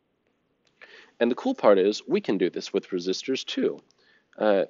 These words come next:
so if we don't want the current to change, uh, we want, so V one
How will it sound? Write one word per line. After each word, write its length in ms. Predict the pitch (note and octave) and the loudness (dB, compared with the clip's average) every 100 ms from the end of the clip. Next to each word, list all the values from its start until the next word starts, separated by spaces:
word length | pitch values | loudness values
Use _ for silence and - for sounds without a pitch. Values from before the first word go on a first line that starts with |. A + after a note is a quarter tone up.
| _ - | _ -10
so 400 | - A#2 G#2+ G#2 | 2 6 6 4
if 260 | - A#2+ - | -4 -6 -2
we 180 | A#2+ A2+ | 0 2
don't 300 | A2+ E3 C3+ | 4 4 4
want 280 | A#2+ A#2 | 4 4
the 80 | G#2+ | 0
current 400 | - A#2 A2+ - | -2 0 0 -2
to 100 | F#2+ | -10
change, 640 | - - - - C3+ - - _ _ _ - | -6 -6 -6 -8 -8 -8 -12 _ _ _ -2
uh, 160 | F#2+ F2+ | 0 2
we 120 | G2+ | 2
want, 360 | G2+ G#2+ G#2 - _ _ _ | 4 4 2 -2 _ _ _
so 380 | - - F#2+ F#2 G2 | -6 2 2 2 -4
V 280 | G2 A#2+ | -6 -2
one 500 | A#2+ A2 G#2 G2+ G2 | 0 2 2 0 -4